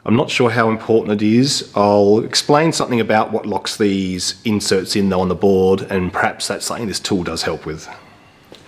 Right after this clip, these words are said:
Because we're going to be using the tool to put the insert in, then pulling the tool out on its own, I'm gonna put a bit of oil on the tool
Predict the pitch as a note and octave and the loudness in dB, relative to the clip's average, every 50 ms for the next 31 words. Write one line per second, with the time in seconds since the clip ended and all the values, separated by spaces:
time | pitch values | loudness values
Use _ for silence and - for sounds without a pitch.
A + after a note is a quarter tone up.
0 | - - - - - - - A2+ - D#3+ D#3+ E3 - D#3+ D3+ C#3 C#3+ C3+ B2 B2+ | -20 -20 -20 -20 -8 -4 -2 0 0 0 0 0 0 0 2 2 2 2 2 4
1 | B2 A#2+ A#2 A#2 B2 A2+ G#2+ G#2+ - - B2+ A#2+ A#2 A#2 A2+ A#2 - - - - | 4 4 4 2 2 2 0 0 0 0 2 4 4 2 2 -2 -6 -8 -6 -6
2 | B2+ - - - A#2 A2 C3 - B2 A#2+ A#2+ A2+ - A2+ G#2+ G#2 - C3 A2+ A#2+ | -6 -6 -2 0 0 0 2 2 2 2 2 2 2 2 2 2 2 0 0 2
3 | A2+ A2 G#2+ G#2+ G#2+ G#2 G2 G2+ - A#2+ A#2 G#2+ G2+ G2 G2 - - A2+ G#2 G2+ | 2 4 2 2 2 2 0 0 0 0 2 2 2 0 -2 0 2 2 4 4
4 | G2+ G#2 G#2 G2+ G#2+ - - A2+ F#2+ F2+ - - B2+ B2+ A#2 A#2 C3 D#3+ E3 F#2+ | 4 4 4 2 2 -2 -4 -8 -8 -4 0 0 2 2 2 2 0 -2 -2 -4
5 | F#2 F#2+ G2 - - G#2 E2+ F#2+ F2+ F#2 G2 G2+ G#2+ A2 A#2 A#2+ A#2+ A#2 A#2 - | -6 -6 -6 -4 -6 -6 -4 -4 -4 -4 -2 0 0 2 4 4 2 2 2 0
6 | D#3+ F3 G#3+ G#3+ F3 | 0 0 0 -2 -4